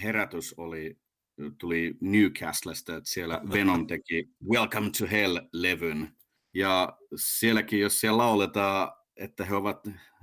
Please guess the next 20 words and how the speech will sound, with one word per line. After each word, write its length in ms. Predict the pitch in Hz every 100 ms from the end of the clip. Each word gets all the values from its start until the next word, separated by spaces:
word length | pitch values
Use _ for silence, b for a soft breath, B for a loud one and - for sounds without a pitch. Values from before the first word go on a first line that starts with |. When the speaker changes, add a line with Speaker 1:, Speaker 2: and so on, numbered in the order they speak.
| - 87
Speaker 1:
samassa 440 | - 123 110 113
liigassa 420 | 147 180 104 82 -
saatanan 640 | - 123 - - 85 82
kanssa, 300 | 80 82 -
niin 120 | 92
ei 120 | 104
se 80 | 120
hirveästi 400 | 139 131 104 -
jätä 280 | 98 98 -
arvailuja. 680 | - 104 87 76 57 50 - _ -
Sitten 240 | 143 139
tuli 200 | 131 120
Merciful 540 | 110 143 139 120 127 123
Fate, 640 | - 131 123 110 - - _ _ _ _ _
sit, 240 | - 117 - -
ö, 480 | - 90 90 87 85 - - - _ _ -
tuolta 600 | 101 101 _ - 107 101
Sveitsistä 640 | - 120 139 131 131 - 110
tuli 280 | 104 95
Hellhammer, 840 | 95 131 117 110 104 98 98 90 90